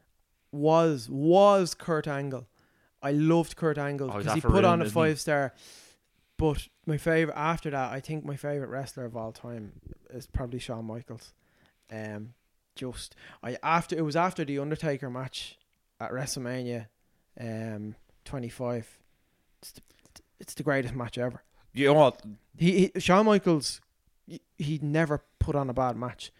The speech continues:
Speaker 1: He was just flawless.
Speaker 2: Th-,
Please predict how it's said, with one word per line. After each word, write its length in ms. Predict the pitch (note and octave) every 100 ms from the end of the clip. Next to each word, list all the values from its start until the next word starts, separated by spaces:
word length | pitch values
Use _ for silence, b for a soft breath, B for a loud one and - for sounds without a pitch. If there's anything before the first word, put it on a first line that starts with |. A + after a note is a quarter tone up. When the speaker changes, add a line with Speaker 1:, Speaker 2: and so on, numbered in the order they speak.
| _ _
Speaker 1:
He 280 | - D3 D3
was 500 | C3 B2+ B2 - -
just 640 | A#2 A#2 - - - - _ _
flawless. 720 | - - A2+ G#2+ A#2+ A2 - -
Speaker 2:
Th-, 140 | G2+